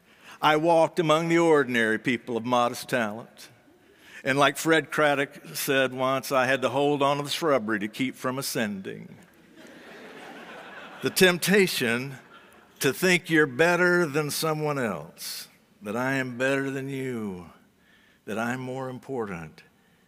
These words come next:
it is a powerful seduction.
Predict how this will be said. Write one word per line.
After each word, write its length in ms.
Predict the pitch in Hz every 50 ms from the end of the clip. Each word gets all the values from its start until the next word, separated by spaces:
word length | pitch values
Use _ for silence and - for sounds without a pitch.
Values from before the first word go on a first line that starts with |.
| _ _ _ _ _ _ _ _ _ _ _ _ _ _ _ _
it 120 | 139 143
is 160 | 147 139 - -
a 100 | 127 120 -
powerful 720 | - - - - - 185 175 160 151 131 110 - - 107 92
seduction. 760 | 92 - - 104 90 90 85 - - - - 69 - -